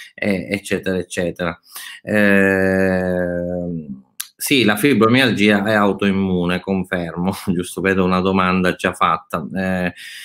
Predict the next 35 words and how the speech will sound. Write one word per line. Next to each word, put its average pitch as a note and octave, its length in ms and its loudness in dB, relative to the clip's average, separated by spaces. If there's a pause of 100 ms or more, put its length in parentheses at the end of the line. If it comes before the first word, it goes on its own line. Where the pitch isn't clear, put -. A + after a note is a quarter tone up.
(160)
eh, F#2 300 -14
poi, G#2 400 2
poi G2 320 2
in G2 120 2
un G2+ 160 6
altro, G#2 600 2
in F#2 120 -4
un G#2 140 2
altro G#2+ 380 0
discorso, G2+ 1160 -2
ehm, F#2 1000 -2
in F#2 160 -4
un G2+ 100 2
altro G2+ 340 0
discorso, G2 540 -2
in G2 80 0
un'altra G2+ 280 0
diretta, G2 360 0
poi G2 160 0
vi F2+ 80 -4
spiegherò F2+ 480 -2
anche, F2 320 -2
perché - 320 -20
questa F2+ 260 -12
non F2 120 -4
è F2 60 -2
la F2 140 -4
sede F2 320 -4
opportuna F#2+ 640 -4
adesso F#2 380 -2
per, E2+ 280 -8
per F2 220 -8
parlare F2 280 -2
di E2+ 100 -6
fibromialgia. E2+ 720 -4